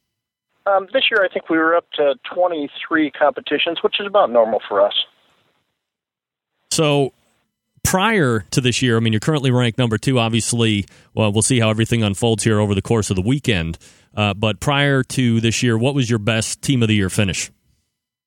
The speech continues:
Speaker 1: Um, our best team of the year finish, uh, the best we've ever done, in two thousand four and two thousand six, we finished sixth in the K C B S. In two thousand five, we hit seventh. Uh, two thousand seven, we had kind of an off year and hit thirteenth. In two thousand eight,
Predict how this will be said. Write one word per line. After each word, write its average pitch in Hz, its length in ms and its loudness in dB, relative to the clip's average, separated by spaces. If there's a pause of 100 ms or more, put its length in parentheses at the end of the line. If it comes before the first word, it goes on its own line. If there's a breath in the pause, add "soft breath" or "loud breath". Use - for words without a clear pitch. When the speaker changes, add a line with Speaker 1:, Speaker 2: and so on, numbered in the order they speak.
(840)
Speaker 1:
Um, 202 340 2
our 190 120 0
best 240 300 -4
team 233 140 -4
of 214 40 2
the 208 60 0
year 190 140 0 (120)
finish, 208 220 0 (220)
uh, 160 180 2
the 156 100 -8
best 220 300 -2
we've 151 160 -6
ever 180 200 0
done, 151 220 2
in 135 180 -6
two 226 80 -10
thousand 196 520 0
four 175 200 0
and 139 80 -4
two - 120 -10
thousand 147 440 0
six, 160 240 -2
we 120 160 -10
finished - 320 -2 (520 loud breath)
sixth - 240 2
in 147 100 2
the 131 60 0
K 135 280 0
C 123 80 -6
B 117 160 -2
S. 127 220 4
In 131 80 -6
two 151 160 -4
thousand 143 340 -2
five, 147 280 2
we 139 100 -2
hit 131 260 0
seventh. 143 300 0 (580 soft breath)
Uh, 120 240 -2 (100)
two 143 140 -10
thousand 127 400 0 (100)
seven, 135 300 0
we 120 80 0
had 123 140 0
kind 135 160 0
of 120 80 -2
an 117 60 0
off 131 200 4 (120)
year 135 100 0
and 117 80 -4
hit 123 220 -2
thirteenth. 139 560 0
In 113 160 -6
two 139 100 -4
thousand 123 400 0
eight, 143 260 0